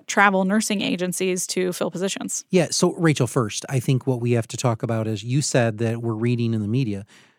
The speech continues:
Speaker 2: We're experiencing it.
Speaker 1: Right.
Speaker 2: You know, here at
Speaker 1: Yes.
Speaker 2: Hillsdale and
Speaker 1: Yes.
Speaker 2: around the
Speaker 1: Yep.
Speaker 2: area. So, yeah, we do read about it. You do hear about it. But I wanna give firsthand experience to our listeners today.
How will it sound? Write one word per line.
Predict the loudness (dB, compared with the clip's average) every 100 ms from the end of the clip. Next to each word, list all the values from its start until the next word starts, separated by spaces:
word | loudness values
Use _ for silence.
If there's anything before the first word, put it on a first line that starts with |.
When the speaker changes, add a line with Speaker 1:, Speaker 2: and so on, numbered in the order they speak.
| _ _ _
Speaker 2:
We're | 2 2
experiencing | 2 -4 0 0 0 -4 -10
it. | -12 _ 2
Speaker 1:
Right. | 4 6
Speaker 2:
You |
know, | 4 2
here | 6 6
at |
Speaker 1:
Yes. | 6 2
Speaker 2:
Hillsdale | 2 2 4 4
and | 4
Speaker 1:
Yes. | 2
Speaker 2:
around | 2 0
the | 2
Speaker 1:
Yep. | 2
Speaker 2:
area. | 2 -4 -12 -18 -20 -6
So, | 2 2
yeah, | 4 4 2
we | 0 2
do | 4 4
read | 2 0
about | 0 -2
it. | -2
You | -4
do |
hear | 0 0
about | 0 -2
it. | -2
But | 0
I | 2
wanna | 2 2
give | 2 0
firsthand | 0 -2 0 -2 -2 -6 -12 _
experience | -10 0 2 2 0 -8 -4
to | -2
our | 0
listeners | -2 -4 -6
today. | -4 -4 -4 -6